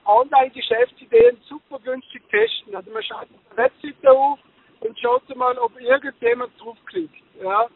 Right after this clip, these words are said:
Und früher hat man müssen ein Geschäftslokal mieten und eine Einrichtung bezahlen und dann wartet man sich noch drauf, hoppala, da kommt gleich keine Laufkundschaft vorbei. Also ich glaub, das sind zwei ganz wichtige Themen. Also das eine ist die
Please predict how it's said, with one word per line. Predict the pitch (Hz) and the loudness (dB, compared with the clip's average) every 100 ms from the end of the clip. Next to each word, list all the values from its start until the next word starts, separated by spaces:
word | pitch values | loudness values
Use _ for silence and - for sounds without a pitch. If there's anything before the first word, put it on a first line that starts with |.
| _ _ _ | _ _ _
Und | 233 220 - | -4 -4 -6
früher | 254 262 | -4 0
hat | 254 | 2
man | 247 | 0
müssen | 240 240 | -6 -2
ein | 240 220 | -2 -2
Geschäftslokal | 208 220 240 294 _ 277 262 254 240 247 | -6 -4 -2 -2 _ -8 -4 2 2 2
mieten | 233 254 262 - 254 240 240 233 | -4 -6 -6 -4 0 2 2 -2
und | 220 202 | -10 -12
eine | 202 190 _ _ _ | -14 -14 _ _ _
Einrichtung | 202 214 277 277 262 - 269 | 0 2 2 -4 -12 -16 -18
bezahlen | 254 - 254 233 240 254 | -18 -2 4 4 4 0
und | 240 | 0
dann | 247 240 240 | -2 -2 0
wartet | 226 240 | 0 0
man | 233 | -10
sich | 247 - | -12 -16
noch | |
drauf, | 214 262 _ | -14 -16 _
hoppala, | 240 208 - 262 247 254 247 _ _ - | 2 2 2 2 4 2 0 _ _ -16
da | 208 | -8
kommt | 254 254 | -4 0
gleich | 233 233 | 2 2
keine | - 233 | 4 4
Laufkundschaft | 226 - 208 190 175 - | 4 2 -4 -4 -4 -4
vorbei. | - 165 - - _ _ _ | -6 -10 -10 -12 _ _ _
Also | 202 196 | -12 -8
ich | 262 | -2
glaub, | 254 - | -2 0
das | 254 254 | -4 -4
sind | 277 | -12
zwei | - 247 240 | -6 -4 -2
ganz | 247 269 - | -4 -8 -14
wichtige | 277 - 269 247 - | -16 -16 -14 -14 0
Themen. | 208 220 294 262 | 2 2 0 -4
Also | 247 247 | -4 -2
das | 233 | -2
eine | 240 262 254 | -2 -2 -8
ist | - | -10
die | 233 | -20